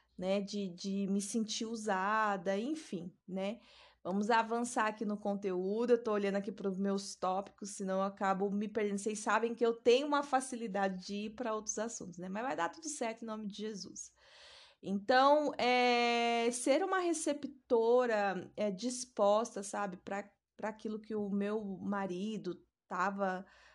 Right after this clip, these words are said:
assim, desejando, né? Ter aquela noite maravilhosa que acho que eles criam na cabeça dele. Pra mim, isso era al-, era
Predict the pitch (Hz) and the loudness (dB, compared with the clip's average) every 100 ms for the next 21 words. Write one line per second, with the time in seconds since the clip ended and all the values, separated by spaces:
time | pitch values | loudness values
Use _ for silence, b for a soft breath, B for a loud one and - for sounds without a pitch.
0 | b 190 - 196 180 185 196 190 185 180 | b -10 -6 -4 0 0 0 0 -2 -2
1 | 196 185 175 190 196 208 _ _ _ _ | 0 0 0 0 -2 -4 _ _ _ _
2 | _ - 659 622 262 214 294 277 233 214 | _ -6 2 4 4 2 2 2 2 4
3 | 208 247 233 214 - 208 196 196 185 165 | 8 10 10 6 -6 -2 0 0 -2 0
4 | 160 190 185 180 180 165 190 - 190 185 | 4 4 2 -8 -6 -4 -4 -4 -4 -4
5 | - - 202 185 185 185 175 190 180 170 | -4 -2 -2 -2 -4 -6 -8 -6 -4 -4
6 | 190 - 254 269 254 254 277 277 254 240 | -4 -6 -8 -8 -8 -6 -6 -4 -2 -2
7 | 240 240 B B B - 202 214 - 208 | -2 -4 B B B 2 4 4 2 0
8 | 208 214 208 202 196 | 2 2 2 2 0